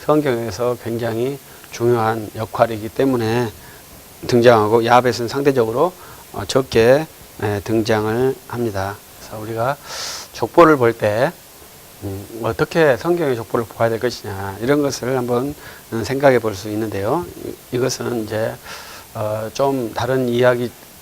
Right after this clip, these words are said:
것입니다마는 우리 한국 교회의, 어, 셈 지파,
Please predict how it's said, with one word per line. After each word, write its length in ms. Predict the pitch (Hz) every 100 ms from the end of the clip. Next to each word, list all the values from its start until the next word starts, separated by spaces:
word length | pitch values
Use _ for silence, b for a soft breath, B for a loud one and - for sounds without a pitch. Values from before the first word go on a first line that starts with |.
| - 123 113 -
것입니다마는 800 | 123 - 113 104 104 117 175 - B B -
우리 120 | 123
한국 320 | 147 165 151
교회의, 600 | - 131 131 120 120 147 202 B B B -
어, 380 | 104 104 104 104 - - - - - - - B B - -
셈 540 | - 180 196 196 185
지파, 540 | - - - - 92